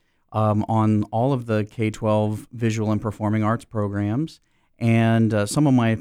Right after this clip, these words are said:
particular areas of focus, uh,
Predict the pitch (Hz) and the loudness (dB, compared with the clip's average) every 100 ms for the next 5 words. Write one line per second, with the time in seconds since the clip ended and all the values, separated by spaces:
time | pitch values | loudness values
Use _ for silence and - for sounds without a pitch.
0 | - 120 107 131 - 120 117 - 110 113 | -4 -8 -6 -8 -6 -2 -2 -2 -2 0
1 | 113 110 107 98 120 117 113 110 - - | -2 -2 -6 -6 -2 -2 -2 -6 -6 -18
2 | _ _ _ - 104 101 | _ _ _ -4 -2 0